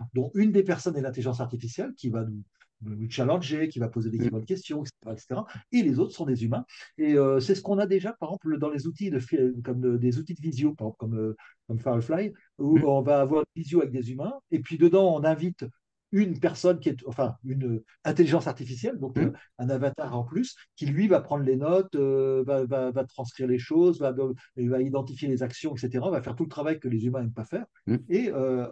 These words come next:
Speaker 1: sur un travail collectif. Donc, je crois que dans la, donc, la première étape, c'est rajouter un précepteur à nos apprenants,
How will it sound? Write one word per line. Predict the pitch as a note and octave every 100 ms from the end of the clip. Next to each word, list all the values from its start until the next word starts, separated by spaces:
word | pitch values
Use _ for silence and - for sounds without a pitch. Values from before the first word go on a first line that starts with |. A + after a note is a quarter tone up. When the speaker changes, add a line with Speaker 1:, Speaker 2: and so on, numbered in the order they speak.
| C3
Speaker 1:
sur | A#2+ C#3
un |
travail | B2 D#3+ F#3+
collectif. | F3 E3+ D#3 D3 _ _ _ -
Donc, | F#3+ - -
je | B2
crois | F#3+ - B3+
que | -
dans | D3+ E3
la, | F#3 F#3 F#3+
donc, | C#3 D3+ D3+ _ B2+
la | C3+
première | - A3 A3+
étape, | F#3+ F#3+ F3+ F3 A#2+ _ _ _
c'est | - D#3+ B2+ - _ _ _ _ _ _
rajouter | - G3+ F#3 G3 - G3+ F#3
un | C#3 B2+
précepteur | - D#3 D#3 D3 - C#3+ B2+ - _
à | A#2
nos | A2 A2+
apprenants, | A#2+ - A#2 -